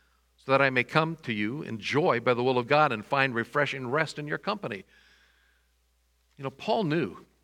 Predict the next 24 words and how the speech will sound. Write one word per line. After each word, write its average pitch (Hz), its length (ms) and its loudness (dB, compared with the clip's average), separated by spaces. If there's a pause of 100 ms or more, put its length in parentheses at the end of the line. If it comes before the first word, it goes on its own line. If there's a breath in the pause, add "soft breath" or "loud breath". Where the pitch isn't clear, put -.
(320)
Paul 226 300 -2
knew 185 300 0
it 117 40 -4
was 117 200 -8
not 143 160 0
gonna 117 160 -4
go 113 140 -4
well 107 200 -2
for 92 180 -14
him 85 360 -12
in 101 100 -14
Jerusalem. 92 440 -14 (2000)
He 180 120 2
didn't 202 240 0
need 175 240 6
all 123 120 4
the 107 80 -2
warnings 104 520 0
of 104 80 -2
the 95 60 -6
people. 95 280 -6
He 120 140 2
got 143 280 8
'em. 143 260 -6